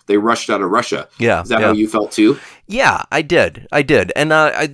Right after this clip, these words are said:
Speaker 2: I mean, maybe they'll clean it up for us. We do know that this, that, uh, based on this episode, that this doomsday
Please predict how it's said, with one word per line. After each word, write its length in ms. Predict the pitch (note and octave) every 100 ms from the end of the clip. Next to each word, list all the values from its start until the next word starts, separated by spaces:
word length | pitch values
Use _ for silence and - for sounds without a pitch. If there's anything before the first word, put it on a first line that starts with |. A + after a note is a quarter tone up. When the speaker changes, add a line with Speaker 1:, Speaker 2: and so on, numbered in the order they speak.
| C#3
Speaker 2:
I 60 |
mean, 200 | D#3+ D#3
maybe 240 | E3 G3+ G#3
they'll 160 | F#3
clean 340 | - - E3+ C#3+
it 80 | B2+
up 240 | D3+ - - -
for 300 | - D#3+ E3
us. 240 | D#3+ -
We 120 | D#3 D3+
do 260 | F3+ G#3
know 460 | F#3 D#3 D3+ D3+ D3 - - _ _
that 280 | C3+ C3 -
this, 340 | C3+ A2+ - A#2
that, 320 | A2 A#2+ - -
uh, 220 | G#2+ G2
based 380 | G2+ C3 - B2
on 140 | A#2
this 200 | A#2+ -
episode, 500 | A#2+ - A2+ A#2 G#2
that 200 | G#2 -
this 180 | G#2 -
doomsday 960 | G#2+ - F3 E3 A2+ A2+ G#2+ G#2 G#2